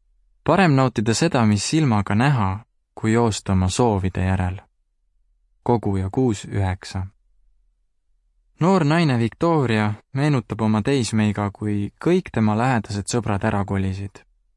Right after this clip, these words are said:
„Tundsin end väga üksikuna ning soovisin, et kõik oleks jäänud nii, nagu oli olnud varem. Kuid praegu tagasi vaadates näen, et see oli aeg, kui hakkasin vaimselt kasvama. Mõistsin, et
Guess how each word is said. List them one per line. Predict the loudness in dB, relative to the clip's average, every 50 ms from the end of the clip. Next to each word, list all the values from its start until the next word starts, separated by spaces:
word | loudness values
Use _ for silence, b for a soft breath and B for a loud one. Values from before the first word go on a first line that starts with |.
| _ _ _ _ _ _ _ _ _ _ _ _ -4
„Tundsin | -2 0 0 0 0 0 0 0
end | 2 2 2 2
väga | 0 0 0 0 -2 -2 -2
üksikuna | -2 -4 -6 -6 -8 -8 -6 -4 -4 -4 -4 -4 -6 -10 _ _ _ _ _ _ -2
ning | -2 -2 -2
soovisin, | 0 0 0 2 2 0 0 0 0 -2
et | -2 -4 -6 -6 -4
kõik | -4 -4 -4 -2 -2
oleks | -2 -2 -2 -2 -4
jäänud | -4 -2 -2 -2 -2 -2
nii, | -2 -2 0 0 0 0
nagu | 0 0 -2 -2
oli | -2 0 0
olnud | 2 2 0 0 0
varem. | -2 -2 0 0 -2 -2 -4 -6 -10 -12 _ _ _ _ _ _ _ _ _ _ _ _ _ _ _ _ _ -4
Kuid | -2 -2 -2 -2 -4
praegu | -4 -2 -2 0 0 -2 -4 -4 -4
tagasi | -4 -4 -2 -2 -4 -4 -2 -2 -2
vaadates | -2 -2 -2 -4 -6 -8 -8 -10 -10 -10 -10 -14 _ _ _ _ _ _ _ -4
näen, | -2 0 0 2 2 0
et | 0 -2
see | -2 -2 0
oli | 0 2
aeg, | 0 0 0 0 -2 -2 -4
kui | -4 -4 -2
hakkasin | -2 -2 -4 -4 -6 -6 -2 -2 0 0
vaimselt | 0 0 2 0 0 0 -2 -6 -8 -6
kasvama. | -6 -6 -6 -6 -8 -8 -6 -6 -6 -6 -8 -10 -12 _ _ _ _ _ _ _ _ _ _ _ _ _ _ _ _ _ -2 0
Mõistsin, | 0 0 0 -2 -2 0 0
et | 0 0 -2 _ _ -20